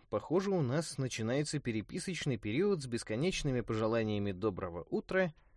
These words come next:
спокойной ночи и прочего. Следующий день пролетел как мгновение.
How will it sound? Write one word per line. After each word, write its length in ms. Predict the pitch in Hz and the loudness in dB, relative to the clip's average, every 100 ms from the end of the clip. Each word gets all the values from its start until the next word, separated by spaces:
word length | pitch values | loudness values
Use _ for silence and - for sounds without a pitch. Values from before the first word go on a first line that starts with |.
| - | -20
спокойной 640 | - - 113 104 92 85 | -12 -4 -2 -2 -4 -4
ночи 500 | 82 131 175 - 151 151 _ _ _ _ _ - - | -2 0 0 -2 -4 -6 _ _ _ _ _ -12 -8
и 60 | |
прочего. 420 | - - - - - _ _ - - _ _ - - - - - - - _ _ - - _ _ - - | -6 -6 -10 -16 -20 _ _ -20 -20 _ _ -20 -20 -20 -20 -20 -20 -20 _ _ -20 -20 _ _ -20 -18
Следующий 540 | - 185 233 214 - 143 | -2 2 4 4 2 4
день 200 | 160 165 | 4 4
пролетел 460 | 127 117 110 135 | 2 2 2 0
как 220 | 123 110 | 0 -2
мгновение. 720 | 113 104 104 101 80 52 - | 0 0 0 0 -2 -6 -14